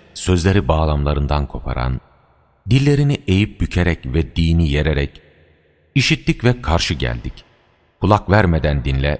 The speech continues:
ve bizi gözet." diyenler vardır. Şayet onlar "İşittik ve itaat ettik, dinle ve bizi de gözet." demiş olsalardı, elbette kendileri için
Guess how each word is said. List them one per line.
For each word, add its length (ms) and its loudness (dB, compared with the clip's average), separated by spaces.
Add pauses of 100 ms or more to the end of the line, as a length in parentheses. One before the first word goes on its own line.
ve 140 -2
bizi 300 -2
gözet." 500 -2 (460)
diyenler 440 -2
vardır. 500 -12 (2000)
Şayet 400 0
onlar 360 0 (120)
"İşittik 440 -4
ve 120 0
itaat 380 -4
ettik, 300 -6 (760)
dinle 400 2 (120)
ve 200 -2
bizi 240 0
de 100 2
gözet." 500 -2
demiş 280 -2
olsalardı, 720 -4 (800)
elbette 480 0
kendileri 500 -2
için 400 -4